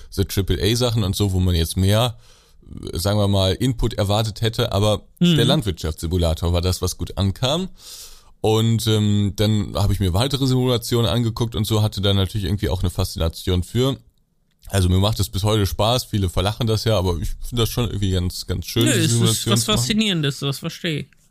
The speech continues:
Speaker 1: Und, äh, dann ging es weiter mit, äh, ich glaube, so unterschiedlichen Simulationen, äh, von euch. Also Omsi wurde da mal gezeigt, ging auch mega ab. Das war auch in dem Jahr, im, im Jahr zweitausenddreizehn.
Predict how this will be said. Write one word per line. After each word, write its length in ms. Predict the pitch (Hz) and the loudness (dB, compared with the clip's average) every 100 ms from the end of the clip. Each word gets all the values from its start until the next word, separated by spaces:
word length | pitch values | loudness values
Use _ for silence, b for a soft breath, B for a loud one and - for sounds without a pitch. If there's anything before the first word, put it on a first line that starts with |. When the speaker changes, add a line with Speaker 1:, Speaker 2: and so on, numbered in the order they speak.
| _ _ _ _ | _ _ _ _
Speaker 1:
Und, 600 | 104 110 110 110 - - - | 0 2 2 0 -4 -6 0
äh, 500 | 101 101 101 98 92 - _ - | 2 4 4 4 0 -4 _ -2
dann 680 | 92 92 120 156 170 165 - _ | 0 2 0 0 -2 -4 -8 _
ging 260 | 107 117 123 | 0 0 2
es 280 | 107 92 - - - | -2 -2 -6 -16 -4
weiter 640 | 92 104 123 - 127 131 | 0 0 -2 -4 -4 -2
mit, 920 | 131 120 110 110 117 120 - - - - | 0 0 2 2 0 -2 -8 -8 -8 -2
äh, 240 | 98 101 | 2 2
ich 100 | 92 | 2
glaube, 240 | - 110 107 | 0 -2 0
so 180 | 104 101 | 0 0
unterschiedlichen 600 | - 127 120 104 98 98 | 0 0 0 0 0 0
Simulationen, 840 | 98 98 92 - 101 110 127 135 B B B | 2 0 0 -2 2 2 2 0 B B B
äh, 260 | 95 95 92 | 0 2 2
von 240 | - 92 | 0 0
euch. 560 | 87 113 117 117 - - b - | 2 2 2 2 -4 -12 b -8
Also 200 | - - | -6 -2
Omsi 380 | - 107 98 107 | 0 2 2 2
wurde 120 | 107 | 2
da 100 | 104 | 2
mal 140 | 101 98 | 2 0
gezeigt, 420 | 90 110 101 85 | 0 0 0 0
ging 140 | 90 | -4
auch 340 | 82 110 - - - | 0 0 -2 -6 -4
mega 280 | 104 107 98 | 0 2 2
ab. 200 | 107 - B B | 0 -4 B B
Das 180 | - 117 | 0 0
war 180 | 120 139 | 0 0
auch 140 | 185 - | -2 -2
in 80 | 151 | 0
dem 140 | 127 | 2
Jahr, 260 | 120 131 82 | 4 4 2
im, 180 | 104 107 | 0 0
im 160 | 120 | 2
Jahr 200 | 107 127 | 2 2
zweitausenddreizehn. 1080 | - 123 113 107 104 98 117 113 113 110 143 | 0 -2 0 0 0 2 0 0 2 2 0